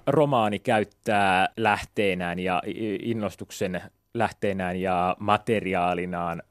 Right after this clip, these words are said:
ö, faktatietoa, dokumentteja. Ja yhtä lailla taas toisaalta suunnalta tietokirjallisuus tulee käyttämään romaanikirjallisuuden tai fiktiokirjallisuuden keinovalikoimaa, kuten eläytymistä, ö,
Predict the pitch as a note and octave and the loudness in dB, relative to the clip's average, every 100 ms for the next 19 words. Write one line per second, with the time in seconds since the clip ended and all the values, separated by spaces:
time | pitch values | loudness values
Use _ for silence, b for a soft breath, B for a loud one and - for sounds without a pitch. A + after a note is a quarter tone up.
0 | _ - D#2+ D2+ B1+ B1 - A#2 - - | _ -18 -14 -12 -12 -12 -2 0 0 -6
1 | - G#2+ F#2 - G2+ F2+ F2+ B B B | -4 0 -2 -2 -2 0 0 B B B
2 | - G2+ - F#2 F2+ F2 - F2 G2+ G#2+ | -4 -4 -4 -8 -8 -10 -4 -2 2 2
3 | A2+ - A#2 A2+ G#2 - A2 - B2+ B2 | 2 2 4 4 2 2 0 2 2 2
4 | A2+ A2+ G2+ - A2 G#2 G2 G2 B2 A#2+ | 4 0 -2 -4 -4 -4 -4 -2 4 4
5 | A#2 G#2 A2+ G2 F#2+ F#2 F2+ G2+ F#2 - | 4 0 0 2 2 2 -2 -2 -4 -6
6 | - b b b b - G#2 F2+ E2+ E2+ | -14 b b b b -8 -4 -2 0 0
7 | - - F#2+ F2+ - F#2+ F2+ F2 E2+ - | -2 -6 -4 -4 -4 -8 -4 -4 -6 -10
8 | - G#2+ G2+ F#2+ F2+ - F2+ F2+ E2+ - | -8 -2 0 0 -2 -2 0 0 -2 -4
9 | F#2 F2 E2 - G2 E2+ - - A2 - | -6 -6 -10 -8 -6 -6 -8 -6 -6 -4
10 | G#2 F2+ G2 E2+ E2+ E2+ - E2+ E2+ E2 | -4 -2 -4 -4 -4 -6 -6 -6 -8 -10
11 | - G2+ F2+ F2 E2+ D#2+ - F2 E2+ E2+ | 2 2 2 0 -2 -4 -4 -4 -4 -6
12 | E2 F#2+ - E2+ - F#2+ F2 D#2+ D#2+ - | -8 -10 -8 -8 -4 -4 -2 -2 -4 -8
13 | D#2+ D#2 - - E2+ - | -12 -12 -16 -8 -8 -8